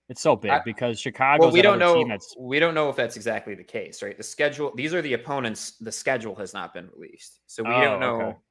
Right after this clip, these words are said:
Speaker 2: we don't know for a fact if Chicago's actually the first team we play to kick off the season. Um, so yeah, I mean, look, we might struggle with Denver. We might struggle with the Raiders. We might struggle. I honestly, I don't think we're gonna struggle with Carolina at home 'cause that, that's a revenge game for multiple reasons, right?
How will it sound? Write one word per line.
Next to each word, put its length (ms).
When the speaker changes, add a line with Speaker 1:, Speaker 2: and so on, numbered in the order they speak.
Speaker 2:
we 120
don't 120
know 120
for 220
a 40
fact 400
if 80
Chicago's 480
actually 280
the 60
first 280
team 160
we 80
play 200
to 80
kick 220
off 180
the 60
season. 400
Um, 500
so 200
yeah, 240
I 80
mean, 300
look, 400
we 140
might 200
struggle 320
with 140
Denver. 540
We 80
might 200
struggle 260
with 100
the 100
Raiders. 360
We 60
might 200
struggle. 420
I 160
honestly, 300
I 60
don't 180
think 140
we're 80
gonna 120
struggle 280
with 140
Carolina 440
at 180
home 220
'cause 180
that, 220
that's 180
a 40
revenge 460
game 220
for 120
multiple 400
reasons, 580
right? 240